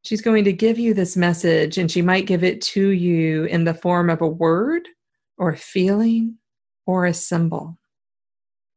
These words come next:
So you might even open up your palms as you're sitting next to her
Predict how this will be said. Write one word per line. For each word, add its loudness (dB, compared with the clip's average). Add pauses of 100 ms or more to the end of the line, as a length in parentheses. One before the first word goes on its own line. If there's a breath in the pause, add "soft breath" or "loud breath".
(280)
So -8
you 0
might 2
even 4
open 0
up 0
your -2
palms -2 (340)
as -6
you're -4
sitting 0
next -2
to -2
her -4